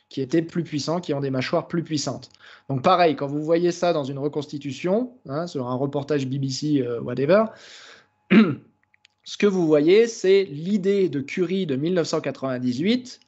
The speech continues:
mise en image à partir des preuves qu'il avait à l'époque, à savoir neuf individus de tyrannosauridés fossilisés en même temps au même endroit.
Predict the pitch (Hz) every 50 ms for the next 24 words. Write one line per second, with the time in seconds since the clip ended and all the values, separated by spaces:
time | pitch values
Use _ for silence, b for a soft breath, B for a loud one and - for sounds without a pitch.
0 | _ _ _ _ _ _ _ _ _ 135 135 151 180 208 214 202 175 - - -
1 | 156 151 147 143 139 131 139 156 180 202 220 220 226 220 _ _ _ _ _ _
2 | _ _ _ _ _ _ _ - - - - 180 - 165 139 - - - 208 226
3 | 214 170 147 143 147 - 170 180 202 196 170 156 131 127 - - 147 143 139 135
4 | 127 147 143 135 127 123 120 123 175 208 214 190 143 135 - 139 127 131 156 180
5 | 196 185 151 143 156 190 214 208 - 180 165 147 147 139 135 131 127 160 208 226
6 | 220 - 202 190 _ - 139 143 139 131 - - 160 156 156 147 143 131 131 127
7 | 127 131 139 175 196 220 220 B B B B - - 185 180 180 170 156 147 143
8 | 143 165 196 196 - - 165 165 156 147 147 143 - 185 196 185 175 170 165 160
9 | 151 135 123 120 113 - - _